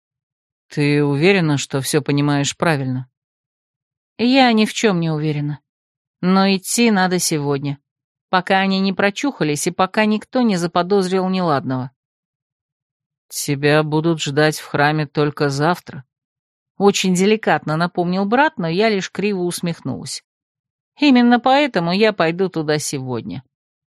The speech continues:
Метка все еще при мне, никто ничего не заподозрит. А вы пойдете другим путем снаружи. С помощью Лина и его острых коготков, для которых не составит труда пробить даже стену пирамиды».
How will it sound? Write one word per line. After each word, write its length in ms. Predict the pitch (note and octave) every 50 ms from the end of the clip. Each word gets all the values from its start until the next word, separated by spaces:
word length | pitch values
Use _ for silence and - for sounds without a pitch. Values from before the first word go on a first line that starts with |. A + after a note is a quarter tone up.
| -
Метка 520 | - G#3 G#3 G#3+ G#3+ A#3 B3+ - - F#3+ D#3+
все 240 | D#3+ - - A#3+
еще 280 | B3 A#3+ A#3 - C4+ B3+
при 180 | - G#3+ G#3+ G3
мне, 300 | F3 E3 E3 F3 F3+ F#3
никто 360 | F#3 F#3 F3+ - - G#3 G#3
ничего 440 | A#3 C4+ C#4+ - - G3+ D#3+ E3 F#3+
не 140 | A3 A#3 A3+
заподозрит. 760 | G3+ F#3+ F3+ - D#3+ C#3+ C#3 C#3+ D3 D3 D3 D#3 D#3 _ _ _ _ _ _ _ _ _ _ _ _ -
А 140 | G#3+ A#3 B3+
вы 140 | D4+ E4+
пойдете 560 | - - G#3 F#3 E3+ E3 G3 B3 C4 - C#4 B3
другим 460 | A#3 B3 B3 A3 E3+ F3 F3+ F3+ E3+
путем 400 | - F3 F3 - - F3+ F3+ F3
снаружи. 760 | E3+ - - E3+ F3+ G3+ A3 G#3+ F3+ D3+ C#3+ C#3 D3 D3+ C#3 _ _ _ _ _ _ _ _ _ _ _ _
С 100 | - -
помощью 480 | - - C#4 B3+ B3 A#3+ - - C4 C4
Лина 400 | B3+ C4 C4+ C4 A#3+ G#3+ G3 F#3
и 140 | - - G#3
его 320 | A3+ A3+ A3 A3 A#3 A3+
острых 500 | - - A#3 A#3 G#3+ - - G#3+ G#3 -
коготков, 640 | - A#3 A3 G#3 A3+ A3+ - - - E4 D#4+ C4+ G3+
для 160 | F3 E3+ E3+
которых 440 | - G3 F#3+ - A3 G#3 G3+ - -
не 80 | A3
составит 540 | A3 - A#3 A3 - - A3 F#3+ F3+ F3+ F3+
труда 300 | - G#3 A3 A3 C4 C4
пробить 420 | B3 - - F3+ F#3+ G3+ G#3 F#3+
даже 260 | F3+ G3 F#3+ F3+ F#3+ F#3
стену 420 | - - - - G3 F#3 F3+ F3
пирамиды». 580 | - F3+ F3 F3 E3+ E3 D3 C3+ B2 - C3+